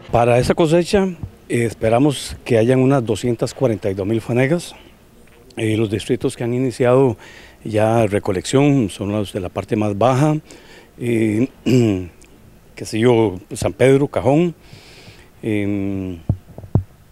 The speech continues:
en la parte de Quizarrá también. Eh, los distritos de la parte, em, Platanares, Pejivalle, esos es, siempre se, se retrasan un poquito,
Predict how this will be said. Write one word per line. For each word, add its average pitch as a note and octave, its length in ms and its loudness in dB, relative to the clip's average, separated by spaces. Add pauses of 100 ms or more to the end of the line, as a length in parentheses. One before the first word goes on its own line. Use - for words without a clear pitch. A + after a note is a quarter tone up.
(500)
en A2 200 -2
la G2 60 -4
parte A2+ 260 -4
de A#2 60 -4
Quizarrá G#2+ 400 -2
también. C3 480 -2 (600)
Eh, G#2 580 -6
los C#3 540 0
distritos B2 840 -4
de G2 80 -2
la F#2+ 100 -2
parte, B2 640 2
em, F#2 280 -2 (800)
Platanares, G#2+ 540 -2
Pejivalle, A2 520 0
esos A#2 200 -2
es, A#2 140 -4
siempre A2+ 320 -6
se, G#2+ 160 -4
se G#2+ 140 -8
retrasan G#2 400 -4
un C3 80 -2
poquito, D#3 400 -4